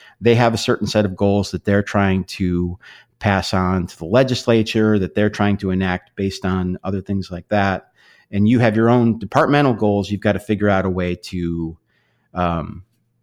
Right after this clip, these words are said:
make the case that you're, you're, you're serving them as well as you're serving your own needs. That makes sense.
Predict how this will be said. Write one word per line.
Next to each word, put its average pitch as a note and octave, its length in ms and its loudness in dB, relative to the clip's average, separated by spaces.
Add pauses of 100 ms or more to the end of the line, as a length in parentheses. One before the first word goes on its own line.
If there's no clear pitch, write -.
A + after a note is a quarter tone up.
make A2 260 0
the G#2 60 -4
case G2+ 320 -4
that - 140 -8
you're, G2 360 0 (220)
you're, F2 840 -4
you're F#2+ 180 -4
serving F#2+ 440 0
them F2+ 360 -2 (100)
as F2 120 -12
well F2 240 -4
as F2 140 -8
you're E2+ 100 -6
serving E2 340 -6
your D#2+ 120 -8
own E2+ 160 -12
needs. - 380 -16 (960)
That - 120 -6
makes D2+ 220 -10
sense. - 340 -12